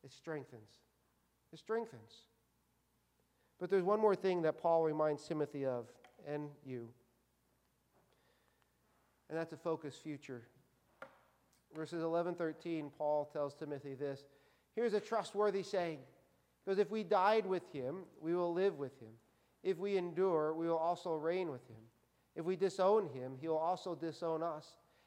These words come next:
If we are faithless, he will remain faithful, for he cannot disown himself."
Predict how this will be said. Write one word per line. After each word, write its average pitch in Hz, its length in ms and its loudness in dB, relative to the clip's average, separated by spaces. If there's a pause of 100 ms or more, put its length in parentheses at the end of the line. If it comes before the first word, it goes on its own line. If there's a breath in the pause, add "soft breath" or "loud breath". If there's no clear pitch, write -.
(100 soft breath)
If 180 120 -2
we 196 100 2
are 190 140 4
faithless, 214 640 2
he 170 60 -8
will 175 100 0
remain 170 360 -2
faithful, 165 560 -6 (240 soft breath)
for 170 100 -8
he 190 220 -6
cannot 160 480 -4
disown 156 560 -2 (120)
himself." 131 480 -8